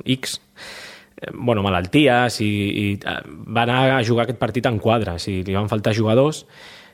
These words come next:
i per sort vam tindre el reforç d'un altre Laví disposat a, a jugar un partit, encara que fos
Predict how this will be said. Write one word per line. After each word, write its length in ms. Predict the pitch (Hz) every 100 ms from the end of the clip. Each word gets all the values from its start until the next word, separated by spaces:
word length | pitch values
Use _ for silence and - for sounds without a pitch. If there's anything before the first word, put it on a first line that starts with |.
| _ -
i 220 | 131 127
per 140 | 127 110
sort 240 | 135 127
vam 160 | 139 123
tindre 300 | 123 120 113 104
el 220 | 101 98 95
reforç 460 | 101 - 110 120 120
d'un 160 | 117
altre 240 | 110 110 113
Laví 300 | 107 113 131 - _ _ _ 135
disposat 720 | 110 107 - 104 - 120 120
a, 340 | 113 107 104
a 180 | 101 107
jugar 440 | 95 104 123 131 127
un 140 | 127
partit, 400 | 127 113 131 127
encara 280 | 117 120 117
que 80 | 110
fos 240 | 120 113